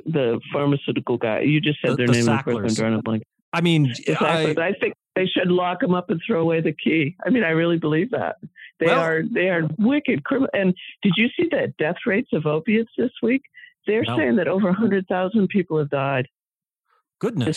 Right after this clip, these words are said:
Speaker 1: this, um, this year. Yeah, that it's way worse than it was. And they, they're saying it may be that, um, what's available is just a lot more fentanyl. People
Speaker 2: I
Speaker 1: got addicted to prescription
Speaker 2: I won-
Speaker 1: opiates, and now they're doing
Speaker 2: Well,
Speaker 1: heroin.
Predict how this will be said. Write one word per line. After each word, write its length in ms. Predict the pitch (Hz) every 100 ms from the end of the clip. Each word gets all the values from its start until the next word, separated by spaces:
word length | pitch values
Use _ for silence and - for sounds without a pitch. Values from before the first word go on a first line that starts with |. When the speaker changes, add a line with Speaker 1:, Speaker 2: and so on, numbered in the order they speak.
| -
Speaker 1:
this, 40 | 151
um, 300 | 135 135 - -
this 120 | 143 -
year. 300 | 139 127 147 - -
Yeah, 300 | - 165 156
that 200 | 147 156
it's 180 | 156 - - -
way 360 | 139 147 160 160
worse 300 | 147 139 143
than 100 | -
it 80 | 139
was. 260 | 131 151 151
And 120 | 160 143
they, 180 | 139 - - - -
they're 140 | 175 -
saying 240 | 196 185
it 100 | 160
may 220 | 180 185
be 180 | 185 185
that, 260 | 170 160 135 -
um, 380 | 160 147 151 151 -
what's 320 | 151 160 160
available 580 | 151 143 143 151 156 160
is 140 | 143 -
just 220 | 143 -
a 60 | 143
lot 200 | 131 -
more 200 | 143 135 -
fentanyl. 420 | 131 113 147 165 - _ - - -
People 180 | 208
Speaker 2:
I 40 | 160
Speaker 1:
got 200 | 151 117 - -
addicted 480 | 156 156 143 151 143
to 220 | 160 135 - _ _ -
prescription 320 | - - 131
Speaker 2:
I 20 |
won- 120 | 147 143
Speaker 1:
opiates, 400 | 139 151 143 -
and 100 | 147
now 140 | 135 131
they're 220 | 135 123 135 _ _ -
doing 240 | 139 135
Speaker 2:
Well, 100 | 175
Speaker 1:
heroin. 280 | 151 156 160